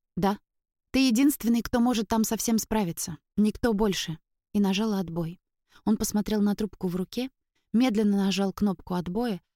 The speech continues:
также медленно, не сводя взгляда с большой тяжёлой трубки с толстой откидной антенной, положил её на табурет у кровати. Посидел так минуту.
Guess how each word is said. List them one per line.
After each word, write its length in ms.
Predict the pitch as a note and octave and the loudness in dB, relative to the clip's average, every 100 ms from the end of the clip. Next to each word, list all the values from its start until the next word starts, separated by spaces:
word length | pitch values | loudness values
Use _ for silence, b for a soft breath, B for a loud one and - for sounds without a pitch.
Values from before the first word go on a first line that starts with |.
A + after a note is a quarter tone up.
| - | -4
также 320 | A#3 F#3 F#3 | -2 0 0
медленно, 540 | G#3 A#3 F3+ F#3 F3 - | 2 0 0 0 -2 -2
не 100 | G3+ | -2
сводя 340 | - G#3 F#3 | -2 -2 -2
взгляда 420 | E3+ F3+ G3 F#3 E3+ | -4 -4 -2 -4 -4
с 60 | |
большой 380 | F3 F#3 - F#3 | -6 -6 -4 -4
тяжёлой 380 | - F3+ F3+ F3+ | -2 -2 -2 -2
трубки 420 | A3+ A#3 - F#3 B B | -4 -4 -4 -4 B B
с 140 | - - | -10 -2
толстой 400 | B3 A3+ - G3+ | -2 0 -2 -4
откидной 600 | G#3 - A3 F#3 G#3 F#3 | -4 -4 -2 0 0 0
антенной, 640 | F#3 F3 A#3 A#3+ G#3+ E3+ b b | -2 -2 -2 0 0 -2 b b
положил 360 | - A3 A3 C#4+ | -2 -2 0 0
её 160 | B3 A#3 | 0 0
на 120 | A#3 | -2
табурет 400 | G3+ G#3+ A3 - | -2 -2 -2 -4
у 80 | A3 | -8
кровати. 560 | G#3 G#3 F3 D#3 - - _ _ | -4 -4 -4 -8 -10 -14 _ _
Посидел 380 | F3+ - F#3 A3 | -6 -4 -2 -4
так 220 | G#3 - | -6 -2
минуту. 520 | G3 G3 E3+ D#3+ F3 | 0 2 0 -4 -12